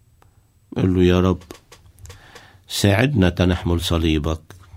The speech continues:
نورنا لحتى نقدر نتجاوز الجلجلة. نحن بطواعيتك ب-، ب-، ب-، بين إيديك، إرادتك تكمل فينا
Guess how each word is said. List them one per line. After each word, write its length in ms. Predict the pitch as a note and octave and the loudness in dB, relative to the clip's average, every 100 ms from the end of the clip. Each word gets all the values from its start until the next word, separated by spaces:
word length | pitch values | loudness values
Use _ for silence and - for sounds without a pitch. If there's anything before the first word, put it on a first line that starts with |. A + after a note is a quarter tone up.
| - _ _ _ _ - - - - - - - | -20 _ _ _ _ -20 -20 -20 -20 -20 -18 0
نورنا 640 | G2 G2+ F#2+ A#2 C#3 A#2 F#2+ | 4 4 4 2 2 2 2
لحتى 840 | F#2 G2 F#2+ _ - F#2+ F#2 F2+ F2 | 2 0 -4 _ 0 2 2 2 0
نقدر 420 | G2 F2 - F2 | -2 -4 -4 -2
نتجاوز 840 | F2+ D#2 F2+ F2+ E2+ E2+ D#2 D2+ | -2 -2 2 2 2 0 -2 -6
الجلجلة. 880 | C#2+ F2+ D#2+ F#2 F2+ D2+ D#2+ D#2 D#2 - _ _ _ _ _ _ _ _ - - _ _ - - - _ - _ _ | -4 -2 0 2 2 0 -2 -2 -6 -10 _ _ _ _ _ _ _ _ -20 -20 _ _ -20 -20 -20 _ -20 _ _
نحن 280 | A2+ A2 A2+ G2+ G2+ G2 | 0 0 0 2 2 0
بطواعيتك 1300 | F2 F2+ F#2+ F#2 F#2+ F#2 F#2+ F#2+ F#2 F#2 D#2+ D2+ - - - - _ _ | 0 -2 0 0 2 0 0 0 0 -2 -6 -8 -14 -20 -20 -20 _ _
ب-، 320 | - E2 D#2+ D2 | -6 -4 -4 -4
ب-، 320 | D#2+ D#2 D2+ | -4 -4 -4
ب-، 480 | D#2+ D#2 D#2 D#2 D#2+ - | -4 -4 -4 -6 -8 -2
بين 200 | F#2+ F2+ | 0 0
إيديك، 680 | F2+ F2 F#2+ E2+ - - _ _ _ _ _ _ _ E3+ | 0 2 2 0 -6 -20 _ _ _ _ _ _ _ 0
إرادتك 480 | F#2+ G#2 G#2+ G2 E2 | 4 2 2 -2 -4
تكمل 440 | - F#2+ F2+ F2 | -6 -4 0 0
فينا 540 | E2 F2+ F2 E2+ F2 | 0 -2 0 0 -2